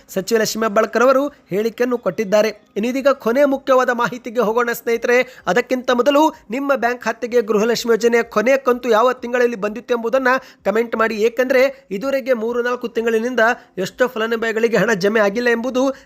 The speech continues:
ನಮಗೆ ಕಾಮೆಂಟ್‌ನಲ್ಲಿ ಗೊತ್ತಾಗ್ತಾ ಇದೆ. ಹಲವರು ನಮಗೆ ಹಣ ಜಮೆ ಆಗಿಲ್ಲ ಎಂದು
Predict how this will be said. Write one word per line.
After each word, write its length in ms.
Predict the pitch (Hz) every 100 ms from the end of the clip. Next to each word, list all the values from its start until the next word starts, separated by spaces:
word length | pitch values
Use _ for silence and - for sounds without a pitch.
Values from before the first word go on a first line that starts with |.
| -
ನಮಗೆ 280 | 208 220
ಕಾಮೆಂಟ್‌ನಲ್ಲಿ 520 | 214 208 247 240 240 240
ಗೊತ್ತಾಗ್ತಾ 460 | 196 202 214 220
ಇದೆ. 280 | 208 214 - _ -
ಹಲವರು 300 | 190 226 233
ನಮಗೆ 260 | 226 226 214
ಹಣ 160 | 214
ಜಮೆ 220 | 214 220
ಆಗಿಲ್ಲ 260 | 233 220 240
ಎಂದು 320 | 233 262 277